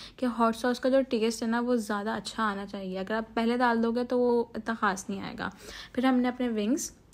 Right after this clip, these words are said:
फ्राई कर लिए अच्छे से, जब तक आपको गोल्डन ब्राउन कलर के ना विंग्स फ्राई हों तब तक आपने इसको गोल्डन ब्राउन कलर के विंग्स फ्राई करने हैं। फिर उसके बाद जब आपके गोल्डन ब्राउन अच्छा सा शैलो सा कलर आ जाए ना इसका बहुत प्यारा सा,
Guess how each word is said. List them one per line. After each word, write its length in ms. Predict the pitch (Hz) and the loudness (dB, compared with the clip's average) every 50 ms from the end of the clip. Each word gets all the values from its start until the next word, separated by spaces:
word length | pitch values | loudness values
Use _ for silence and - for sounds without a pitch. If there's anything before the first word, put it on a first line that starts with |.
| - - - | -20 -16 -12
फ्राई 440 | - 202 208 208 - - 208 185 180 | -10 -8 -8 -6 -4 -4 -4 -2 -4
कर 200 | 190 - 190 185 | -4 -4 -4 -4
लिए 220 | 190 190 196 202 - | -4 -6 -6 -6 -6
अच्छे 200 | 220 214 - - | -6 -6 -4 -4
से, 160 | 233 262 277 247 | -2 0 0 0
जब 200 | 233 254 247 - | 0 -2 -2 -2
तक 80 | 262 | -2
आपको 200 | 262 254 262 269 240 220 | -2 0 0 0 -2 0
गोल्डन 400 | - 220 214 214 220 240 240 226 | 2 2 2 2 2 2 0 0
ब्राउन 360 | 220 226 208 208 214 220 220 214 - - - - - - - | 0 0 0 0 0 0 -2 -2 -6 -12 -20 -20 -16 -8 -4
कलर 180 | 226 208 208 208 | -2 -2 -2 -2
के 120 | 214 220 | -2 -2
ना 80 | 220 233 | -2 -2
विंग्स 300 | 233 220 220 226 220 - | 0 0 0 0 0 -2
फ्राई 260 | - - 220 196 190 196 | -4 -4 -2 -2 -2 -2
हों 260 | 214 214 214 208 220 262 269 - - - - - - | -2 -2 -2 0 0 -2 -2 -4 -10 -16 -18 -8 -6
तब 140 | - 214 214 220 | -6 -6 -4 -2
तक 100 | 233 233 | -2 0
आपने 220 | 226 220 220 220 220 | 0 0 0 -2 -4
इसको 220 | 214 - - 226 | -2 -2 -2 0
गोल्डन 280 | 214 214 202 202 208 208 | 0 0 0 0 0 -2
ब्राउन 180 | 208 208 208 208 | -2 -2 -2 -2
कलर 160 | 208 214 208 202 | -2 -4 -4 -4
के 120 | 202 208 | -4 -6
विंग्स 240 | 202 202 202 202 - | -6 -6 -6 -8 -8
फ्राई 260 | - - 190 180 185 180 - | -8 -6 -4 -4 -4 -6 -6
करने 240 | 220 214 208 208 208 | -4 -4 -2 -2 -2
हैं। 220 | 214 226 262 294 294 - - - - - - - - | 0 0 0 0 -2 -6 -12 -20 -20 -20 -14 -2 2
फिर 120 | 247 240 | 2 4
उसके 240 | 254 247 - - 254 | 4 2 0 -2 -2
बाद 320 | 233 - 214 196 196 214 220 | -2 0 0 0 2 2 2
जब 160 | 254 233 233 | 2 2 2
आपके 280 | 226 220 220 240 233 233 | 0 0 0 0 0 0
गोल्डन 360 | 220 226 220 208 220 233 226 | 2 2 2 2 2 2 0
ब्राउन 180 | 220 226 220 226 - - | 0 0 -2 -4 -4 -6
अच्छा 240 | 226 226 - 240 233 | -6 -4 -2 -2 0
सा 100 | 240 240 | 0 0
शैलो 380 | 233 - - 226 208 208 220 220 | -2 -2 -2 0 0 0 0 0
सा 140 | 220 - 226 | -2 -4 -4
कलर 220 | - 220 214 214 | -2 -2 -2 -2
आ 200 | 214 208 196 202 | -2 -2 -2 -2
जाए 180 | 208 226 220 208 | -2 -2 -2 0
ना 120 | 214 220 | 0 -2
इसका 260 | 220 214 - - 208 202 | -2 -4 -4 -6 -6 -6
बहुत 260 | 196 - 208 208 208 - | -4 -6 -6 -6 -4 -4
प्यारा 300 | 214 196 185 190 196 196 | -2 -2 -2 -4 -6 -6
सा, 160 | 196 202 | -6 -8